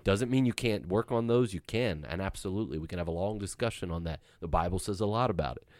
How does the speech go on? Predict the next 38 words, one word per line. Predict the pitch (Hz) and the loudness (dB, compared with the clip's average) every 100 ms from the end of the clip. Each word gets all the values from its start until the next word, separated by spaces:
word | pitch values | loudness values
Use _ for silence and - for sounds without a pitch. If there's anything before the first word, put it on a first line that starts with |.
| _ - | _ -4
but | 90 - | -2 0
it, | 110 - 87 87 95 - - | -2 -2 -8 -10 -10 -6 2
that | 117 127 - | 2 2 8
pales | - 156 151 98 98 | 8 10 4 0 -2
in | 87 | -4
comparison. | 92 87 82 80 - 85 - - - | -4 -2 -4 -4 -10 -14 -20 -14 -6
If | 95 | 4
all | 107 139 | 6 6
you | 160 | 4
do, | 160 151 82 | 0 2 2
I | |
had | 98 95 | 0 0
a | 90 _ _ - | -4 _ _ 0
couple | 113 - | 2 4
not | 107 107 | 2 0
too | 120 | -2
long | 110 110 | -4 -2
ago | 92 80 | -2 -4
come | 92 95 | -4 -4
in | 92 | -2
the | 92 | -2
office | 92 - 92 | -2 -4 -6
and | 87 | -8
say, | - 87 80 - - | -4 -4 -4 -12 -6
"We | 101 | 0
need | 101 90 | 2 4
help | 95 92 | 2 2
with | 82 | -2
communication." | 87 87 82 98 98 - - - - _ 90 | 0 2 2 2 0 0 -10 -18 -20 _ 0
Guess | 95 90 | 0 2
what? | 104 92 - _ _ _ _ _ _ - | 2 2 2 _ _ _ _ _ _ -6
Twenty | - 113 104 | 4 4 6
minutes | 104 104 92 | 4 4 2
into | 107 101 95 | 0 0 0
it, | 87 - | 0 0
it | 90 | -2
was | 82 | 0
obvious. | 80 92 90 78 - | 0 0 0 -4 -4